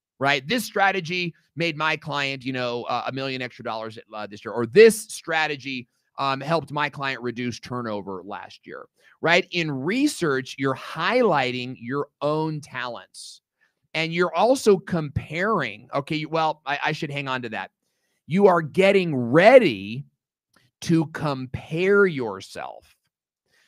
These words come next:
to other providers in the field. Now, what's the difference between research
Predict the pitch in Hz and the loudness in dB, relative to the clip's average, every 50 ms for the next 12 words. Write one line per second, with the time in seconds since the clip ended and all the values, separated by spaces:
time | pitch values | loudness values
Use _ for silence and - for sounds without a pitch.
0 | _ _ _ _ - - 160 160 156 151 - - _ - 131 135 139 135 131 139 | _ _ _ _ -6 -4 -2 -2 -2 -4 -8 -8 _ -2 -2 0 -2 -2 -4 -4
1 | 135 131 131 131 131 131 - _ _ _ _ _ _ _ - - 139 131 120 104 | -4 -4 -4 -6 -6 -8 -12 _ _ _ _ _ _ _ -6 -4 -4 -4 -4 -2
2 | 117 110 110 110 110 104 107 104 104 104 104 - - _ _ _ _ 110 107 104 | -2 -2 0 -2 -2 -4 -4 -6 -6 -8 -10 -14 -20 _ _ _ _ -10 -8 -8
3 | 104 101 104 104 101 95 95 90 _ - 117 113 101 95 95 110 117 117 110 104 | -8 -8 -8 -8 -8 -8 -10 -12 _ -8 -8 -6 -6 -8 -8 -6 -4 -4 -4 -4
4 | - _ _ _ _ - - _ _ _ _ _ _ _ _ _ _ _ _ _ | -6 _ _ _ _ -20 -20 _ _ _ _ _ _ _ _ _ _ _ _ _
5 | - _ - 101 117 143 160 151 - - 185 151 123 127 120 - 135 127 123 - | -20 _ -4 0 2 2 2 0 -4 -4 -4 -2 -2 -4 -4 -4 -8 -10 -8 -8
6 | 127 123 110 - 131 123 120 120 98 85 92 104 117 123 120 - - 123 113 113 | -8 -10 -8 -8 -8 -8 -8 -8 -10 -10 -8 -6 -6 -6 -6 -6 -6 -4 -4 -4
7 | 110 - - | -6 -8 -14